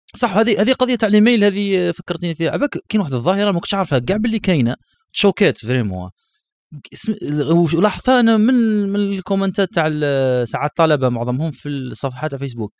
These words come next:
كاينين اساتذه يخدموا جيميل مشترك ويعطوه للطلبه تاعهم، قال: "هذا الجيميل، كونت جيميل"، يحطوا فيه ال-، ما لهوش يسحقوا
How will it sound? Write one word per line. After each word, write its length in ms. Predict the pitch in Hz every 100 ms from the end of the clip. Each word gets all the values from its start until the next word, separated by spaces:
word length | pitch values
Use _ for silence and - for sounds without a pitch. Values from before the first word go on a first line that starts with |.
| _ _ -
كاينين 540 | 240 302 269 233 170
اساتذه 680 | 175 - 170 151 120 117 220 _ _ _ _ -
يخدموا 520 | 127 180 185 160 120
جيميل 600 | 104 170 131 165 240 240 _ _ _ -
مشترك 600 | 143 151 - 131 202 170
ويعطوه 380 | 156 147 185 156
للطلبه 380 | - 175 151
تاعهم، 280 | 147 123 107
قال: 120 | 104
"هذا 180 | 131 151
الجيميل، 400 | 127 113 104 92
كونت 240 | - 139 110
جيميل"، 320 | 107 131 101
يحطوا 300 | - - 123
فيه 280 | 131 107 101
ال-، 680 | 104 101 104 101 101 98 - -
ما 340 | - 190 175
لهوش 360 | 165 151 143 135
يسحقوا 540 | 127 - 139 202